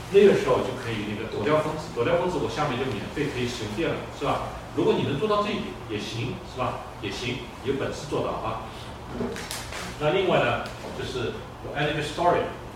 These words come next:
我，我就现在有很多那个，呃，电池的那个，那个技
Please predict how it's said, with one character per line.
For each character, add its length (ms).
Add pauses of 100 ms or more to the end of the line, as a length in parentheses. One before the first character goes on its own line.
(160)
我， 100 (220)
我 160 (340)
就 80
现 160
在 80
有 140
很 80 (160)
多 100
那 80
个， 160
呃， 320 (220)
电 180
池 300
的 80
那 80
个， 100
那 240
个 80
技 160